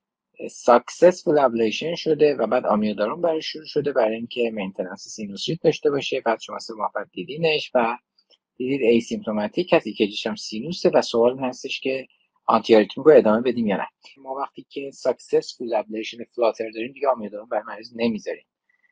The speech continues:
اه، و، اه، آمیود-، اه، فلاتر با ای اف خیلی فرق می‌کنه و شما سر عمل تقریباً می‌تونی بفهمی که ساکسس بوده یا نه و اگه ساکسس باشه، دیگه آمیودارون نمیذاریم برای مریض.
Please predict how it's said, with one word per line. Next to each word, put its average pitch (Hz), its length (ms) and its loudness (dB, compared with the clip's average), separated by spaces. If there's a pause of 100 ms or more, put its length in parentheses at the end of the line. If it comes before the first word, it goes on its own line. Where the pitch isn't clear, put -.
(180)
اه، 95 500 2
و، 104 60 4
اه، 90 920 4
آمیود-، 110 380 0
اه، 101 360 -2
فلاتر 120 720 4
با 107 300 4
ای 113 280 0
اف - 80 -4
خیلی 117 340 -2
فرق 92 340 4
می‌کنه 95 460 -6
و 95 180 0 (380)
شما 110 280 -4
سر 117 240 2
عمل 107 500 2
تقریباً 107 500 0
می‌تونی 120 300 -6
بفهمی 101 440 -4
که - 120 -16
ساکسس 104 560 -4
بوده 110 320 -2
یا 104 160 0
نه 90 120 -6
و 92 180 -6
اگه 104 180 -8
ساکسس - 500 -4
باشه، 110 240 -10
دیگه 110 240 -8
آمیودارون 101 500 -10
نمیذاریم 101 480 -6
برای 87 200 -8
مریض. - 240 -12